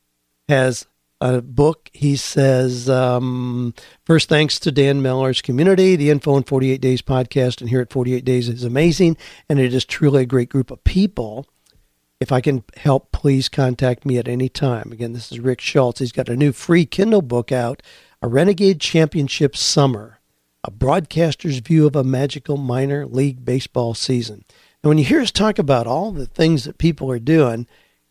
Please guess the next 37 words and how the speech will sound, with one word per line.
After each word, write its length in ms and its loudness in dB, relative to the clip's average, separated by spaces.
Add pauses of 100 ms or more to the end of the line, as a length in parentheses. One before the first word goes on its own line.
you're, 140 -4
you, 200 -2
you 240 2
recognize 640 -2
these 160 -2
are 60 -4
people 280 -4
just 240 -2
like 360 -6
you. 460 -2 (360)
I 20 -10
mean, 300 -2
some 240 -2
of 60 2
you 60 -4
may 120 0
be 140 -4
thinking, 300 -4
"Well, 300 -2 (220)
gee, 180 -2
I 60 -2
could 160 -6
never 180 -2
do 200 -2
a 40 -2
book. 320 -6
I 60 -6
could 160 -8
never, 240 -4 (340)
uh, 100 -8 (220)
put 280 -6
together 420 -2
a 80 -4
course. 420 -6
I 80 -8
could 180 -8
never 300 -4